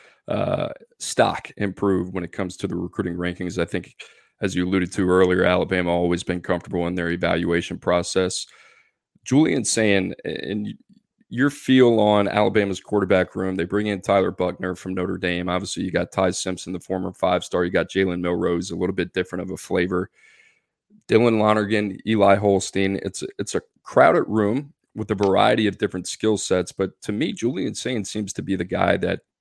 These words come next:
fits what Tommy Rees wants to do and also has the combination of an ascending ceiling,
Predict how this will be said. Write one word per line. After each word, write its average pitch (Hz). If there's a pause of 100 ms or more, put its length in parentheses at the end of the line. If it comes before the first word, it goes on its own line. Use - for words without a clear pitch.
fits - (100)
what 107
Tommy 104
Rees 98
wants 98
to 98
do 98
and 98
also 101 (760)
has 113
the 104
combination 101
of 92
an 98
ascending 123
ceiling, 104